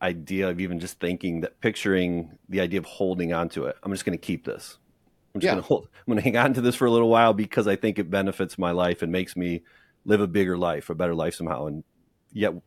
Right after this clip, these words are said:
Speaker 1: we never even process it like this. That's what th-, these conversations and podcasts are so beautiful for that reason.
Speaker 2: Well, it forces you into humility to say, "Okay, I'm not gonna hang on to anger. I have to forgive people."
Speaker 1: Mm-hmm.
Speaker 2: And I don't forgive people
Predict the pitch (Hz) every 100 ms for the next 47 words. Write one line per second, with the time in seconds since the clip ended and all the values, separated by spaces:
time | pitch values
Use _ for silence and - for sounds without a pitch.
0 | _ - 104 110 123 120 85 - 101 139
1 | 101 - 85 98 110 78 98 101 95 90
2 | - 80 90 104 92 90 95 87 82 82
3 | 98 98 80 - 80 69 76 98 87 73
4 | 78 69 60 98 85 - _ _ _ _
5 | _ _ _ _ 127 127 - - 170 185
6 | - 151 104 117 113 113 117 113 107 98
7 | 110 98 107 98 78 78 80 _ - 90
8 | - 110 98 92 95 107 110 92 - 107
9 | 113 113 123 117 92 95 92 85 85 85
10 | 95 92 107 131 - 113 98 82 107 104
11 | - 71 - 76 _ _ - 85 80 76
12 | 73 - _ _ _ _ _ - 127 123
13 | 156 190 - 135 113 139 143 - 90 -
14 | 80 78